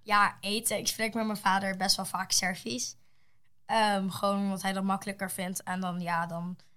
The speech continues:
hou ik ook de taal een <laughs> beetje in leven, zeg maar, thuis.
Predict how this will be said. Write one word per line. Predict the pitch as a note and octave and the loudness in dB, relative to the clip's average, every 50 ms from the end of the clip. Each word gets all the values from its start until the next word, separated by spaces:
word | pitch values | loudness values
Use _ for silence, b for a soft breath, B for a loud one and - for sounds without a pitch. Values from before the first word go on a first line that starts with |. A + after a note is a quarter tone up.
| - | -12
hou | - - F#3 G3 | -6 -4 -4 -2
ik | - | -2
ook | G3 F#3+ - | -4 -4 -4
de | G3+ | -2
taal | F#3+ - F#3+ G3 G#3+ | 0 4 4 6 6
een | A3+ A3+ A#3+ | 6 8 6
<laughs> | |
beetje | A#3 A#3+ - B3+ | 6 6 6 4
in | B3 A#3+ | 4 4
leven, | A#3 A3+ A3+ B3 A#3+ B3 - | 4 4 4 4 2 0 -2
zeg | C4 B3+ | -2 0
maar, | B3 A#3+ A#3+ B3 | 2 2 2 6
thuis. | B3+ C4 C4 C4+ D4 E4+ - - | 10 10 10 10 10 8 4 2